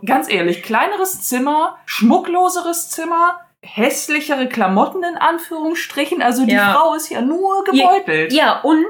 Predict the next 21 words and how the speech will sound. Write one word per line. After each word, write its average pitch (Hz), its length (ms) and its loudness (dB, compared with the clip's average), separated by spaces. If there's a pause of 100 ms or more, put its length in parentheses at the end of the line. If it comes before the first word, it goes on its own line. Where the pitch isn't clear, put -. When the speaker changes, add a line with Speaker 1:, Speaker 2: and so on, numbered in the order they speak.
(140)
Speaker 2:
ihr 262 340 2
Ego 254 680 0
wird 254 280 -2
permanent 330 680 -2
klein 311 380 0
gehalten 202 580 -2
und 226 200 -6
runtergedrückt, 247 920 -2
indem 254 420 0
sogar 262 260 0
ihre 202 200 -4
Mutter 247 440 0
und 220 180 -6
alle 330 300 2
ihr 294 220 -2
immer 320 260 -2
symbolisieren, 262 580 -4
dass 254 120 -2
sie 202 100 -4
hässlich 175 480 -6
ist. - 180 -18